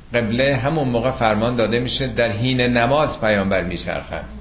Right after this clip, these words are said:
اینایی که حج مشرف شدن، اه، حتماً دیدن در مدینه یه مسجد ذو قبلتینه، مسجدی که دو تا قبله داره. در حین نماز قبله عوض می‌شه، یعنی فرمان خدا، وحی خدا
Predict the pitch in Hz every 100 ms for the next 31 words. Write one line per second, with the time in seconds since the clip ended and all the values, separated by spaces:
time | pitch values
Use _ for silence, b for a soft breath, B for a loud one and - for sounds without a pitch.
0 | - - - - - - - - - 95
1 | 104 107 113 98 110 104 98 101 95 95
2 | - 98 104 123 139 - - - - -
3 | - - - - - - 85 87 82 85
4 | 95 - 101 101 98 98 98 90 82 87
5 | 85 87 92 92 95 98 120 135 - -
6 | - 95 107 92 - 123 120 123 101 107
7 | 98 101 101 95 104 113 98 87 78 -
8 | - 92 90 113 110 120 107 120 110 90
9 | 85 82 73 73 69 - B B B B
10 | - - - 107 95 82 120 123 123 120
11 | 127 160 160 131 113 123 113 92 87 78
12 | 78 76 78 80 98 101 101 95 101 101
13 | - 98 107 127 135 98 104 98 104 98
14 | 104 101 127